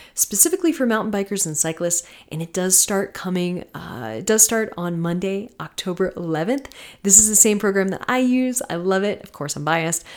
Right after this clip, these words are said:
but a lot of my athletes also love it as well, and they see P Rs in and out of the gym, on and off the dirt, on the trail.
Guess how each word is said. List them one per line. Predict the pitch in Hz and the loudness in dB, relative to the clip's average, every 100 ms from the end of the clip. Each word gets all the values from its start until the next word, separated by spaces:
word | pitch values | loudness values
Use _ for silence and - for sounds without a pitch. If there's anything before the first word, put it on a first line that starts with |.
| - | -14
but | - 170 165 | -6 -2 0
a | |
lot | 165 175 | 0 0
of | 180 | -2
my | 175 - | -4 -6
athletes | 160 156 160 - | -8 -8 -8 -6
also | 160 - 151 | -2 -2 -2
love | 156 | -6
it | 151 | -6
as | 151 156 | -6 -4
well, | 151 147 | -4 -4
and | 147 | -6
they | 143 | -2
see | 147 - - | -2 -2 -6
P | - 190 | -2 0
Rs | 175 170 170 - - | 2 2 0 -2 -4
in | 208 202 | 0 0
and | 190 | 0
out | - 175 | -2 -4
of | 170 | -4
the | |
gym, | 165 175 165 170 - | -2 -2 -2 -4 -4
on | 165 | -2
and | 175 165 | -2 -4
off | 160 151 | -6 -6
the | - | -8
dirt, | 147 156 156 - 147 | -4 -2 -2 -6 -10
on | 147 | -8
the | |
trail. | 143 - 147 143 | -8 -8 -6 -6